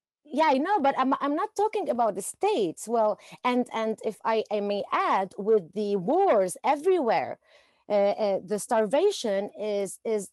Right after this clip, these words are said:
I'm not sure. I don't have the numbers, Robbie, but I'm not sure that it is redu-, reduced. I really, it's really interesting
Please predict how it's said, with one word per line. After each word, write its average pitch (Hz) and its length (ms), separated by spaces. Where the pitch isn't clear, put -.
I'm 226 220
not 330 180
sure. 339 320
I 202 100
don't 302 180
have 320 180
the 269 80
numbers, 220 520
Robbie, 165 360
but 240 280
I'm 240 200
not 311 200
sure 403 300
that 247 180
it - 160
is 208 120
redu-, 220 300
reduced. 202 640
I 240 80
really, 302 340
it's - 160
really 311 240
interesting 208 600